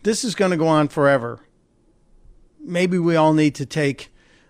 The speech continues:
under advisement what Glenn Beck said this morning and get everybody to call your representatives and your senators and say, "Get to work. I want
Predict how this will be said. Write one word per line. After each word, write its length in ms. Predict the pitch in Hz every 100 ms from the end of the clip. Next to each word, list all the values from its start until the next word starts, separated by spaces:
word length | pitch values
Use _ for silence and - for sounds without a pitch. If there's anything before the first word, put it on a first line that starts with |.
| -
under 200 | 143 151
advisement 580 | 131 143 139 120 139 131
what 180 | 143
Glenn 280 | - 151 147
Beck 200 | 139 139
said 300 | - 160 139
this 200 | 135 -
morning 440 | 160 190 175 135 123
and 100 | 127
get 180 | 147
everybody 500 | 147 147 151 147 147
to 100 | 135
call 340 | 127 180 165 165
your 160 | 147
representatives 920 | 143 151 143 139 156 139 139 135 127 147
and 120 | 139
your 120 | 131
senators 680 | - 175 147 139 135 123 -
and 140 | 127
say, 340 | - 139 123 - _ _ - _ _ 117 107
"Get 520 | 170 180 196 - - _ _ _
to 200 | - 185
work. 560 | 165 175 160 143 - - _ _
I 160 | 156 151
want 640 | 143 147 160 160 170 -